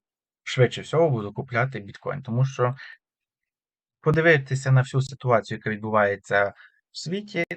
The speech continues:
це не є щось така зависока ціна для біткоїна. Це є ж,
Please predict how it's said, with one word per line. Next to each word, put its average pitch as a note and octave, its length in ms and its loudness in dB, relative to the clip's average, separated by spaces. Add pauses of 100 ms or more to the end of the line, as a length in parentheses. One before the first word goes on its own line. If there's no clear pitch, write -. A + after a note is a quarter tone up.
(160)
це C#3 240 4
не B2+ 320 4
є A2+ 640 0
щось - 440 -10
така G#2+ 420 -2 (1200)
зависока A#2 800 2
ціна G#2 340 -6
для F#2+ 460 -2
біткоїна. - 560 -16
Це D#3+ 220 2
є B2+ 180 0
ж, - 200 -14